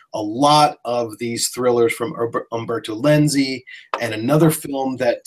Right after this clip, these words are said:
um, Bava put out called Blood and Black Lace, which really set the tone for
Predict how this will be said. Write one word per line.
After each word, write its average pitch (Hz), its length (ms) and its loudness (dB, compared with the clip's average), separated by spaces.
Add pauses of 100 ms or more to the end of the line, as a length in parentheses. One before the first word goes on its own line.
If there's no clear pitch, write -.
(120)
um, 110 500 -4 (340)
Bava 117 340 2
put 113 140 -6
out 110 180 2
called 98 240 -8
Blood 107 220 0
and 98 80 -6
Black - 260 -2
Lace, 131 300 0
which - 160 -6
really 120 180 0
set 123 240 -2
the 117 80 -10
tone 113 360 -4
for 104 400 -2